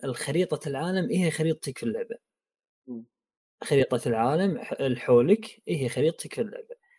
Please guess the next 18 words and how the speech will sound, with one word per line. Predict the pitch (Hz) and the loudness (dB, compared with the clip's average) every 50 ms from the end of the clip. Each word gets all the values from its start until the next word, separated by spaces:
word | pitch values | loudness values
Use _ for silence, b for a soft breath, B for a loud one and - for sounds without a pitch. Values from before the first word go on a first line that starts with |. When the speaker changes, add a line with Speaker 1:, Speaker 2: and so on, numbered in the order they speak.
| b b b b b b | b b b b b b
Speaker 1:
لكن | 165 208 240 240 247 233 208 160 | 4 6 6 8 10 8 8 8
لعبة | - 160 175 180 190 202 - | 6 0 0 2 2 2 2
The | - 175 175 180 | 2 2 0 0
Witcher | - - 202 | -2 -4 -6
خذت | - - 180 170 165 156 - - | -4 -2 0 2 2 2 2 0
الموضوع | 147 143 135 147 151 175 165 123 117 | -6 -4 -4 -2 0 0 -2 -2 -2
في، | - - | -6 -8
إلى | - - 143 135 123 123 | -2 -2 2 2 2 2
ليفل | 131 147 139 143 127 95 | 2 0 0 0 0 2
آخر | 113 110 - - - - | 2 0 -2 -4 -12 -12
شوي. | - - - 104 110 117 | -12 -8 -6 -6 -4 -2
لعبة | 120 127 131 | 0 0 0
The | 127 127 127 | 0 0 0
Witcher | 127 - 120 | 0 -2 -4
اللي | 117 117 117 117 117 120 123 127 | -4 -4 -4 -6 -4 -4 -2 0
هي | 120 | 2
Monster | 117 127 123 117 - - 113 | 2 2 2 2 0 -2 -6
Slayer | 117 - - 107 104 98 - | -6 -6 -8 -8 -8 -8 -10